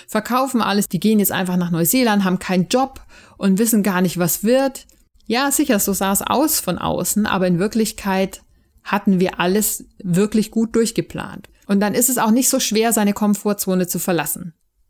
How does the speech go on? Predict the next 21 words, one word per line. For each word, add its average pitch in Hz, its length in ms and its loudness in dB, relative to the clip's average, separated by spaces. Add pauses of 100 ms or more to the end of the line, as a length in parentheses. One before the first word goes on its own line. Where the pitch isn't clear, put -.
(180)
Und 175 160 0
der 175 100 0
Knackpunkt 208 640 0
ist, - 280 -4
die 196 60 2
schwierigen 254 720 4
Dinge, 196 300 2
die 180 140 2
wir 196 80 2
nicht 233 240 2
so 240 100 0
gern 214 240 0
anpacken 180 520 -2
wollen, 165 420 -2 (320)
das 208 240 0
sind 202 220 4
halt - 180 -2
oft - 200 -2
genau 165 360 2
die 202 400 2
Dinge, 180 480 2